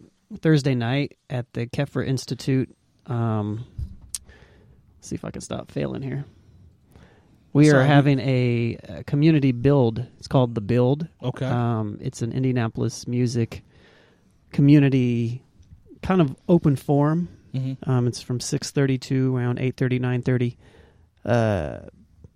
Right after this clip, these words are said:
Speaker 1: I'll put a, a link in the description of how to find that event, but it's open to anybody. We're gonna talk about, uh, new rules,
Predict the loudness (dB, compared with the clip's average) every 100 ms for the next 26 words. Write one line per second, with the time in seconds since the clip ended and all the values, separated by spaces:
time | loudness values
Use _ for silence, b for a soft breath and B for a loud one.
0 | -8 -8 -2 0 0 0 -4 -4 -2 0
1 | 0 0 -2 -2 -4 -2 -4 -2 -2 -2
2 | -2 -4 -6 -4 -2 0 0 0 0 -2
3 | -2 -2 -2 0 0 0 0 0 2 2
4 | 2 0 0 0 0 -2 -2 -2 0 -2
5 | -2 -4 0 2 2 4 4 4 2 0
6 | -4